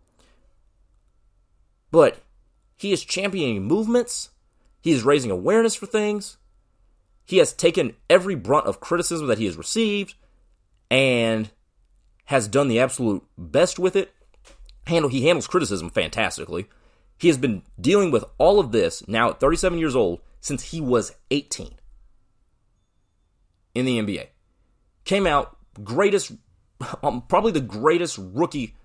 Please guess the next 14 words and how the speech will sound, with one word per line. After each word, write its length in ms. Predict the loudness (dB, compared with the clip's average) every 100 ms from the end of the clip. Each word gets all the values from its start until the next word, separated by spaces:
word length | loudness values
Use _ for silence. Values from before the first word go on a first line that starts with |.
| -20 _ _ _ _ _ _
first 260 | 6 6 2
game 220 | -2 -2
performance 500 | -6 -2 -2 -4 -8
of 80 | -2
all 160 | 0 0
time. 300 | -2 -4 -8 _ _ _ _ _ _ _ _ _ _ _ _ _ _ _ _ _ _ _ _ _ _ _ _ _ _ _ _ _ _ _ -12
So 220 | 2 6 6
I 80 |
would 160 | 6 2
say 180 | 0 -2
to 60 |
Stephen 320 | -2 -6 -4 -2
A. 80 |
Smith, 400 | -4 -6 -12 -12